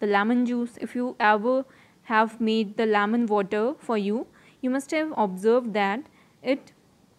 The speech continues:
get dissolves in water very rapidly with effortlessly. But on the other hand, if you have observed, whenever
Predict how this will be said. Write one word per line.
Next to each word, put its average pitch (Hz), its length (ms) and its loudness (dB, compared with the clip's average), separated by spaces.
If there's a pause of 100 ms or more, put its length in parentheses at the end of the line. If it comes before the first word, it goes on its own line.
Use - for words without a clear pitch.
(360)
get 233 240 4
dissolves 226 500 2
in 254 200 -2
water 214 480 0
very 233 280 0
rapidly 226 640 -2 (200)
with 208 160 -4 (100)
effortlessly. 226 800 -2 (440)
But 214 360 2 (240)
on 220 200 -2
the 254 320 0
other 240 480 2 (160)
hand, 214 400 -4 (520)
if 240 140 -6
you 277 80 2
have 269 240 2
observed, 208 600 0 (260)
whenever 233 440 4